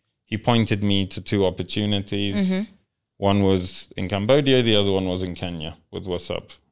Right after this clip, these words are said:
Speaker 2: Mm.
Speaker 1: Um, and I interviewed for the Kenya one, got it, and, and so that's how I ended up in Kenya.
Speaker 2: That is
Speaker 1: So,
Speaker 2: how you ended up in Kenya. So you
Speaker 1: yeah.
Speaker 2: applied, and then you got the opportunity to come to Kenya.
Speaker 1: Exactly. So
Speaker 2: Mm-hmm.
Speaker 1: it was a,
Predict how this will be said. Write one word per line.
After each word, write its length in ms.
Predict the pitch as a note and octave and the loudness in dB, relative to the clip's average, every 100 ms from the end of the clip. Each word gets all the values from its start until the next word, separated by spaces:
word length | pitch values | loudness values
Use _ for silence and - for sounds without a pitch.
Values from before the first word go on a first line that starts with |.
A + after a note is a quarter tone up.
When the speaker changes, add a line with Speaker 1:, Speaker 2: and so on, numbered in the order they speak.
| B3 | -4
Speaker 2:
Mm. 220 | A#3 F2+ | -2 -2
Speaker 1:
Um, 260 | F2 F2 F2 | -6 -10 -10
and 320 | F#2+ G2 F#2+ - | -6 -4 -6 -4
I 180 | G2 G2+ G2 - | -2 0 0 -2
interviewed 600 | G#2 G#2+ G#2 G2 G2 - - _ | -4 -2 -2 -2 -4 -10 -20 _
for 360 | - F#2+ F#2+ F#2 | 0 2 2 0
the 180 | G#2 - | -4 -4
Kenya 380 | A2+ G#2+ G#2+ | 0 2 4
one, 360 | G#2 G#2 G#2 G#2 - _ _ _ _ _ - | 4 2 0 -6 -12 _ _ _ _ _ 2
got 160 | G2+ | 6
it, 380 | G2+ F#2+ - _ - | 6 4 2 _ -6
and, 420 | F#2 F#2 F#2 F2+ | -4 -2 -2 -4
and 560 | - F#2+ F#2 F2+ F2+ F#2 | -4 -4 -2 -4 -4 -6
so 600 | - - F#2+ F#2 F#2 F2+ F2+ - _ _ | -12 -6 -4 -2 -2 -6 -10 -14 _ _
that's 240 | G2+ G#2 | 0 2
how 100 | A2 G#2+ | 4 6
I 100 | G#2 | 4
ended 220 | G2+ G2 | 2 -2
up 160 | F#2+ | -2
in 120 | G2 F#2 | -4 -4
Kenya. 440 | F#2+ F#2 F2+ F2 A#3 | -6 -6 -8 -12 -2
Speaker 2:
That 120 | A#3 A#3+ | 0 2
is 80 | A#3+ | 0
Speaker 1:
So, 60 | |
Speaker 2:
how 20 | |
you 140 | A#3+ A3+ | 0 0
ended 220 | A3 G#3 | -2 -2
up 140 | G#3 | -2
in 100 | A3 | -4
Kenya. 240 | G#3 G#3 G3 | -8 -6 -6
So 140 | A3+ | -2
you 220 | G#3+ G#3 | -2 -2
Speaker 1:
yeah. 100 | G#3 | -2
Speaker 2:
applied, 640 | G3 - G3 F#3 G3+ C#4+ - _ _ | -4 -2 2 4 4 0 -4 _ _
and 120 | G#3 G#3+ | 0 2
then 100 | G#3 | 2
you 60 | |
got 260 | F#3+ G3+ G3+ | 2 0 0
the 140 | F#3+ | -2
opportunity 540 | F#3+ G3 - G3 F#3+ F#3+ | -2 -4 -6 -6 -6 -8
to 80 | F#3+ | -8
come 240 | E3+ F3+ | -8 -8
to 80 | - | -8
Kenya. 440 | F3+ E3+ C2 - - | -8 -6 -8 -10 -6
Speaker 1:
Exactly. 640 | A2 A2+ A2+ - G2 F2 - | 0 2 2 -2 -4 -4 -4
So 120 | A#2 | 0
Speaker 2:
Mm-hmm. 180 | G#2+ G#2 | 0 0
Speaker 1:
it 40 | |
was 140 | F#2+ G2+ | -2 0
a, 360 | F#2+ F#2 F#2 | 2 0 -4